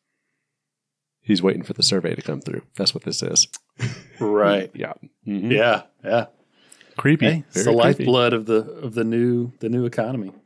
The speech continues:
Speaker 2: So, yeah.
Speaker 1: Well, rate you five, Mark. Rate you five.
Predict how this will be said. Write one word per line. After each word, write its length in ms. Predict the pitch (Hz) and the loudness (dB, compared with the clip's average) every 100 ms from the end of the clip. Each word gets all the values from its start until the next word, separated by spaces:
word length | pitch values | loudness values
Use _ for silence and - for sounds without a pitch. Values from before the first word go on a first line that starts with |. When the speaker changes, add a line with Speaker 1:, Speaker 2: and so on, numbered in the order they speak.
| _ | _
Speaker 2:
So, 200 | 101 101 - | -20 -20 -14
yeah. 200 | 117 117 110 _ _ _ 98 87 _ _ _ _ _ _ _ _ - | -8 -8 -8 _ _ _ -16 -16 _ _ _ _ _ _ _ _ -10
Speaker 1:
Well, 300 | 113 110 107 | -2 -2 -2
rate 200 | 113 120 | -2 -2
you 60 | 123 | -2
five, 240 | 110 82 | -2 -2
Mark. 320 | 82 90 - - | -6 -8 -10 -6
Rate 220 | 98 - | -4 -4
you 40 | |
five. 300 | - - - | -8 -10 -14